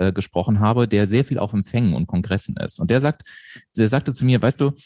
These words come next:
ich finde das eigentlich ganz grauenvoll, dass ich mich auf eine Bühne stellen muss, dass ich mich irgendwie so inszenieren muss, dass ich mich auf eine bestimmte Art und Weise zeigen muss, dass ich auf eine bestimmte Art und Weise sprechen muss. Ich würde das eigentlich als Person gerne ganz anders machen.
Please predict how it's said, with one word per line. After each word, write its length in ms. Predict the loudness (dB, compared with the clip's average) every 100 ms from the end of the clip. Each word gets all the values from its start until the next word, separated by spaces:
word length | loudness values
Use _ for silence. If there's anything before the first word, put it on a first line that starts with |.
| -8 -2
ich 140 | 0
finde 220 | 4 4
das 160 | 2 0
eigentlich 280 | -2 -2 -2
ganz 220 | -4 -2
grauenvoll, 540 | 0 2 2 0 -4
dass 140 | -2 0
ich 40 |
mich 180 | 2 0
auf 120 | 0
eine 100 | 0
Bühne 320 | 2 2 2
stellen 360 | 0 0 2 2
muss, 180 | 0 -2
dass 160 | -2
ich 60 | -2
mich 120 | -2
irgendwie 300 | 0 0 0
so 80 | 0
inszenieren 800 | 0 0 0 4 4 6 4 2
muss, 300 | 2 0 0
dass 240 | -2 0
ich 240 | 0 0 -2 -20 -4
mich 160 | 0 0
auf 100 | 2
eine 160 | 0
bestimmte 400 | 0 0 0 0 -2
Art 160 | -2
und 120 | -2
Weise 260 | 0 -2 -4
zeigen 480 | -4 0 0 2 2
muss, 200 | 2 2
dass 180 | -2 0
ich 80 |
auf 80 | -2
eine 160 | 0 0
bestimmte 320 | 0 0 0
Art 100 | 0
und 80 | 0
Weise 200 | 0 -2
sprechen 480 | -4 0 0 0 0
muss. 160 | 0
Ich 180 | -4 -2
würde 240 | 0 0 0
das 160 | -2
eigentlich 360 | -4 -4 -2 -4
als 100 | -4
Person 500 | -4 -4 0 0 2
gerne 300 | 2 2 2
ganz 240 | 0 -2 -2
anders 360 | 0 0 -2
machen. 220 | -4 -2